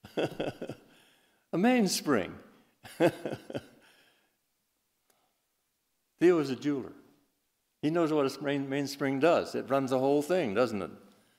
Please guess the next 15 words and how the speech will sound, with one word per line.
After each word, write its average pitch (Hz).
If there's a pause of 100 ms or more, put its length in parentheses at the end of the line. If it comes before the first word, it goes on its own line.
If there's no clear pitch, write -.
(540)
The 110
old 123
alarm 143
clocks 151
and 113
the 113
old 131
watches, 139
now 123
everything's 131
electronic 135
now 127 (640)
and 107
digital, 120 (160)
but 104